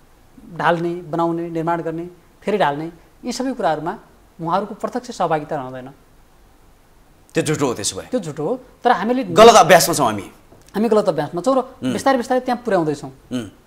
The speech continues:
Speaker 1: काम चाहिँ हाम्रो आफ्नै हुन्छ। ल मानुस् कि तपाईँको, अ, आज, उम्,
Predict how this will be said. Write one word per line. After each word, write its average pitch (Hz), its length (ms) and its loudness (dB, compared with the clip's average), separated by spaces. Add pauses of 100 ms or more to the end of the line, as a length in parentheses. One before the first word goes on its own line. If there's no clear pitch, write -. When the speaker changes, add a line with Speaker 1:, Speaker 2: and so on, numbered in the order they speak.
(1700)
Speaker 1:
काम 247 180 4
चाहिँ 254 160 -2
हाम्रो 160 180 -4
आफ्नै 185 240 -2
हुन्छ। 160 180 -4 (460)
ल 214 80 0
मानुस् 247 300 0
कि 277 140 -6
तपाईँको, 214 560 -6 (200)
अ, 156 300 -8
आज, 185 160 2
उम्, 165 520 -8